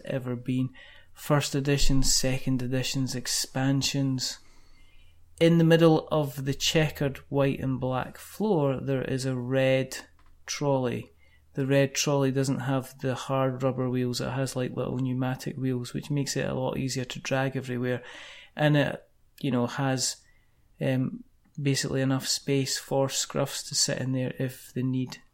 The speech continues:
kinda arises. You can take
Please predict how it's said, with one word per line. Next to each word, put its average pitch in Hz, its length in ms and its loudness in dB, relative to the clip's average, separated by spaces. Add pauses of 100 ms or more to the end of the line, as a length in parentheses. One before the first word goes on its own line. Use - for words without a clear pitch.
(140)
kinda 123 340 -6
arises. 123 640 -4 (1500)
You 190 320 2
can 175 340 2
take - 640 -2